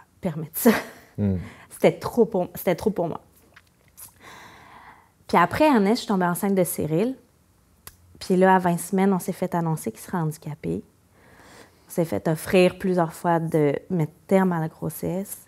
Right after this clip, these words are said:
Speaker 1: Euh... Puis à ce moment-là, c'est comme si, dès qu'on a eu le diagnostic,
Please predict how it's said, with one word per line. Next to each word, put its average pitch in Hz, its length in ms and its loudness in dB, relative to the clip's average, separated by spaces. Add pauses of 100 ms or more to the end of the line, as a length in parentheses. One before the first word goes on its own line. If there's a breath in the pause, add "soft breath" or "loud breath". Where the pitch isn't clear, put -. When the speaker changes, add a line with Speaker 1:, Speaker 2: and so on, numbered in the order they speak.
(1160 loud breath)
Speaker 1:
Euh... 151 500 4 (1900)
Puis 214 300 10 (100)
à 202 140 12
ce - 140 0
moment-là, 214 760 8 (380)
c'est - 240 -4
comme 220 340 0
si, - 600 -2 (520)
dès 220 200 6
qu'on 185 200 2
a 175 100 2
eu 196 40 6
le 202 60 4
diagnostic, 202 960 0